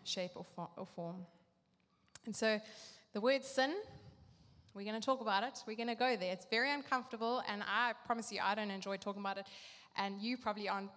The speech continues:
very happy that I'm going there, but we're going there, guys. It's really lost its popularity, this word,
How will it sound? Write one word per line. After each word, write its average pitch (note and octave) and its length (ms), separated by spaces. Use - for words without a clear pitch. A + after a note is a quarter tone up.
very G3+ 180
happy A3 240
that G#3+ 140
I'm G#3 100
going A#3+ 280
there, F#3 160
but G#3 140
we're G#3+ 180
going A#3+ 300
there, F#3+ 180
guys. G3 280
It's B3 180
really D#4 320
lost A#3+ 320
its A3+ 100
popularity, F#3+ 840
this F#3+ 200
word, C2+ 320